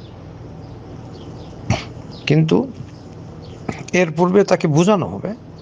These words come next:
কয়েকদিন সময় দিয়ে দিবেন, উপস্থিত সময় যদি ইসলামী সরকার থাকে আর কি।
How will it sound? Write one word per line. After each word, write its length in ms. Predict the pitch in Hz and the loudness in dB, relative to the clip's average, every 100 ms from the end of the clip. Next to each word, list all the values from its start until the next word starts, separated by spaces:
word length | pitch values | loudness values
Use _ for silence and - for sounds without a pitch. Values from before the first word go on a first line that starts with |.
| - - - | -16 -16 0
কয়েকদিন 420 | - 135 131 147 | 6 6 6 4
সময় 280 | 127 120 165 | 4 4 4
দিয়ে 220 | 165 151 | 4 2
দিবেন, 320 | 139 135 190 208 | 4 4 4 4
উপস্থিত 440 | 131 147 131 131 | 2 2 0 -4
সময় 440 | - 139 - 180 - | 0 0 2 0 0
যদি 260 | 127 120 135 | 2 6 6
ইসলামী 360 | 127 139 147 151 | 6 4 6 4
সরকার 360 | 139 131 139 | 4 2 0
থাকে 400 | 127 147 131 113 | 0 -2 0 -2
আর 40 | 95 | -4
কি। 140 | - | -10